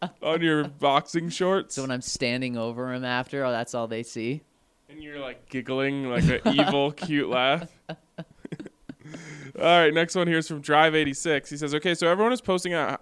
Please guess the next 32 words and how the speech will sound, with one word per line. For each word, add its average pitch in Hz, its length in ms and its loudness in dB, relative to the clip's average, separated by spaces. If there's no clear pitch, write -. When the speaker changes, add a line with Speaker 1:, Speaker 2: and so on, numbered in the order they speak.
Speaker 1:
about 135 240 2
how 127 120 2
they 131 100 2
became 127 240 -4
a 135 60 -4
Broncos 175 380 0
fan. 90 220 -8
Well, 139 120 -2
here's 160 200 6
my 165 140 4
story. 113 380 0
I 104 80 0
was 127 100 -2
about 165 260 4
ten 165 240 2
and 156 120 -2
just 139 180 -6
getting 160 180 -2
into 143 140 -2
football. 123 500 -2
And 117 100 -8
the 117 40 -10
first 175 220 0
game 175 140 0
I 165 60 4
really 143 220 6
watched 123 260 4
was 135 100 -8
the - 140 -8
eighty-five 120 420 -2
Super 139 240 -4
Bowl. 95 240 -6